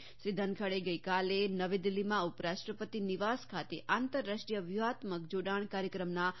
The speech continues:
ઉદ્ઘાટન પ્રસંગે સહભાગીઓ સાથે વાતચીત કરતી વખતે આ જણાવ્યું હતું. માહિતી અને પ્રસારણ મંત્રાલયે સોશિયલ મીડિયા પરના તમામ સમર્થનકર્તાઓ અને પ્રભાવકોને સલાહ આપી છે કે તેઓ કોઈ પણ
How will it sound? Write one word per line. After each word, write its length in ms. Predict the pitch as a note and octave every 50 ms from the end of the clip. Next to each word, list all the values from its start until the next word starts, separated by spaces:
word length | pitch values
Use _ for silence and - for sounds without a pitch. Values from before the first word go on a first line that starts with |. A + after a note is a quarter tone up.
| - - -
ઉદ્ઘાટન 600 | - G#3+ A3 F#3 F#3+ B3 B3+ C#4 C#4 D4 C#4 B3+
પ્રસંગે 560 | G#3 G#3 G3 F#3+ - G3 F#3 F#3 F3 F#3 F#3+ G3+
સહભાગીઓ 680 | - - G#3+ A3 G#3 F#3 G3 F#3 G3 G3 A#3+ B3+ A#3+ A3
સાથે 340 | G#3+ G#3+ E3+ E3 - F#3+
વાતચીત 500 | F3+ D#3 E3+ F3+ G3 G3+ - C4+ C4+ -
કરતી 340 | - - F3+ D#3+ - - F3
વખતે 480 | D#3 D#3 D#3+ - F3 - - E3+ F3 D3 - -
આ 120 | - F3
જણાવ્યું 560 | E3 - E3+ D3 C#3 C3 A#2 A#2 - F#2+ E2+
હતું. 200 | - - - - - - - - - - - - - - - - - - - - - - -
માહિતી 460 | D#4+ - A#3 A#3+ C4 C4 - D4+ D4+
અને 180 | D#4+ D#4 C#4+ D#4
પ્રસારણ 560 | D4 C#4 B3+ B3 - C#4 B3 B3 C4+ C#4+ D4 C#4+
મંત્રાલયે 560 | B3+ A3+ G#3+ - A#3 A#3 A3+ A3+ A3+ A#3 B3+
સોશિયલ 400 | - - A3 G3 - A3+ A3 G#3
મીડિયા 360 | G#3 G#3 G3 F3+ G3 F#3 F#3
પરના 380 | F3+ - G#3+ G3+ G#3+ G#3+ G#3+ A3
તમામ 460 | G#3 G3 G3 G3 G3 G3+ G#3 A3 A3
સમર્થનકર્તાઓ 1000 | - A#3+ G3+ G3 F#3+ F3 - G3 F3+ F3+ - G3 F#3+ G3 - A3+ A3 G#3+ G#3 F#3+
અને 180 | F#3 F#3+ F#3+
પ્રભાવકોને 680 | - - F#3 F#3 F3+ G3 G#3+ A3+ A#3 A3+ - G3+ G3+ G3
સલાહ 320 | G3 - G#3+ G#3 G#3 G#3+
આપી 300 | G#3+ G#3 G#3 - A#3 B3 B3+
છે 220 | - - G#3+ F#3
કે 140 | F3+ - F#3
તેઓ 200 | F#3 F#3+ F#3 F3+
કોઈ 220 | E3+ - F#3+ F#3+
પણ 240 | F#3+ - - G#3+ G3+